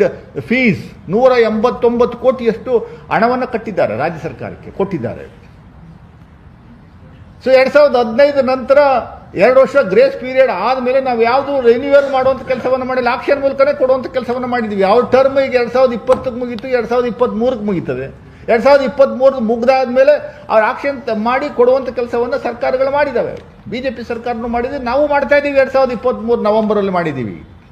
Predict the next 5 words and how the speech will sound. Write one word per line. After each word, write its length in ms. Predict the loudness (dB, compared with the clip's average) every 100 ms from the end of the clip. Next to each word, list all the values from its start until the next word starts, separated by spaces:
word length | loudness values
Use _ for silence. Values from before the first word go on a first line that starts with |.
| -20 -20 -20 -20 -20 -20 -20 -20 -20 -20 -20 -20 -20 -10 0
So, 100 | 2
ಅದರಿಂದ 300 | 2 4 4 4 0 -4 -14 -20 -20 -8
ಇದು 420 | -2 2 4 4
ಸುಳ್ಳು 440 | 0 -4 -2 2 4
ಆರೋಪಗಳು. 760 | 4 4 0 -2 -2 -2 -4